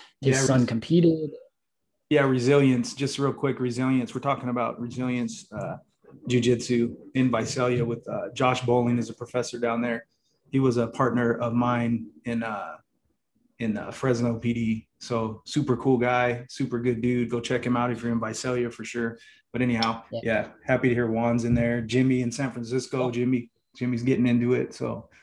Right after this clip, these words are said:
Speaker 1: Yeah, I wonder what academy he goes to there. We gotta keep listing out these academies. We'll have to do, like, once we get a page up, we'll have to start listing all of them. The ones we're connected to through friends, you know, that'd be so
Speaker 2: Yeah.
Speaker 1: cool.
Speaker 2: Yeah, definitely. Yep.
Speaker 1: But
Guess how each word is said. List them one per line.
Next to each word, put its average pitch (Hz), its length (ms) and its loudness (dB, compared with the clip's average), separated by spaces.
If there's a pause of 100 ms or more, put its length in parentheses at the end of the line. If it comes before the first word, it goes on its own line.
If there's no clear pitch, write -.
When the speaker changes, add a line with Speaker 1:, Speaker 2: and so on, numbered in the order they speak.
(280)
Speaker 1:
Yeah, 147 220 0
I 135 40 4
wonder 160 220 8
what 151 200 6
academy 131 420 -2
he 127 100 -8
goes 127 220 -6
to 123 100 -4
there. 123 200 0
We 139 120 4
gotta 143 160 4
keep 139 240 -2 (180)
listing 135 300 -2
out 123 120 0
these 117 140 -4
academies. 117 540 -4
We'll 135 100 2
have 151 160 2
to 147 80 0
do, 135 220 6
like, 117 200 -2
once 131 200 -4
we 143 80 -2
get 135 100 2
a 110 40 -6
page 123 300 -6
up, 113 160 -8
we'll 120 120 -6
have 117 160 -6
to - 80 -20
start 117 240 -4
listing 120 260 -8
all 110 160 -4
of 117 80 -6
them. 117 180 -4
The 123 80 -2
ones 143 220 6
we're 131 120 4
connected 127 400 -2
to 120 200 -6
through 120 180 -4
friends, 120 400 -4
you 123 100 -2
know, 135 220 -2
that'd 139 120 0
be 131 40 2
so 120 180 -2
Speaker 2:
Yeah. 110 140 2
Speaker 1:
cool. 117 220 -6 (260)
Speaker 2:
Yeah, 135 220 4
definitely. 117 640 0 (960)
Yep. 110 320 -2
Speaker 1:
But 156 320 6